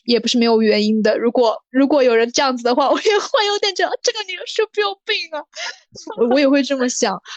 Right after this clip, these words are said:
然后反正，反正就是我初中的时候吧，就是真的因为这个事情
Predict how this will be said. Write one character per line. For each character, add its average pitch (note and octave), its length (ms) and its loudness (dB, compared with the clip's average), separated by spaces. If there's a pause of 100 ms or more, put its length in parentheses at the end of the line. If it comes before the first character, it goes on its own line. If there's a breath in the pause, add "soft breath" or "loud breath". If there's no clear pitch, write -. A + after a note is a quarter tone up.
然 D#4 100 2
后 - 20 -2
反 B3 240 0
正， C4 280 2 (720)
反 B3 100 2
正 C4 100 2
就 D4+ 80 2
是 D#4 120 0
我 A#3+ 160 4
初 D4+ 160 -2
中 D4+ 120 2
的 B3+ 120 2
时 A#3+ 120 0
候 A3+ 200 2
吧， A3 160 2
就 B3+ 160 2
是 A#3 300 2 (400 loud breath)
真 E4 180 2
的 D#4 80 2
因 C4 140 2
为 C4+ 80 4
这 B3+ 100 0
个 B3+ 80 4
事 B3 200 -2
情 G#3 300 -2